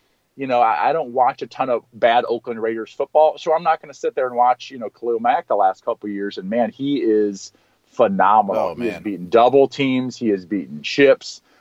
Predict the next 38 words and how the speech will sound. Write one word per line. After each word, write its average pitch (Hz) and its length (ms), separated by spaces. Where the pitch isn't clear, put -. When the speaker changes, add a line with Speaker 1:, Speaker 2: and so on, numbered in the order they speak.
Speaker 1:
Uh, 95 200
he 104 160
is 90 160
sacking 104 420
the 87 60
quarterback. 113 680
He's 101 160
causing 92 440
fumbles, 107 600
uh, 87 280
you 117 80
know, 90 100
causing, 113 500
really 104 200
causing 120 480
interceptions 107 760
by 90 160
just 98 340
his, 87 300
his 95 140
pressure, 123 640
uh, 92 200
and 101 180
getting, 110 280
uh, 98 100
you 95 100
know, 95 80
in 98 160
the 98 80
quarterback's 98 600
way, 101 400
and, 92 160
and 98 300
just 151 220
a 107 60
phenomenal 101 500
player. 95 480
So, 98 340